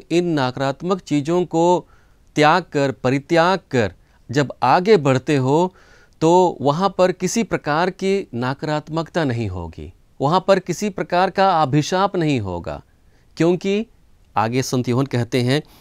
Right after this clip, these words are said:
"वे उसे आमने सामने देखेंगे और उसका नाम उनके माथे पर अंकित होगा।" अर्थात हम लोग साक्षात रूप से ईश्वर के सामने होंगे, उनके दर्शन करेंगे, उनके महिमा से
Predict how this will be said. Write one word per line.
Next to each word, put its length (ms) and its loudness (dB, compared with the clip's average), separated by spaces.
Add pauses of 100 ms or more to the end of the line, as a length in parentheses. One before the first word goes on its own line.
(540)
"वे 120 8
उसे 520 6 (200)
आमने 440 4
सामने 420 0
देखेंगे 680 0 (180)
और 160 2
उसका 360 0
नाम 340 2
उनके 420 -2
माथे 460 -2
पर 340 -6 (220)
अंकित 520 -6
होगा।" 340 -16 (220)
अर्थात 500 -6 (260)
हम 140 -2
लोग 340 -4 (180)
साक्षात 680 -6
रूप 180 -6
से 280 -10 (380)
ईश्वर 380 -2
के 180 -10
सामने 400 -10
होंगे, 440 -14 (240)
उनके 300 -2
दर्शन 420 -4
करेंगे, 600 -8 (260)
उनके 280 -2
महिमा 440 -2
से 320 -4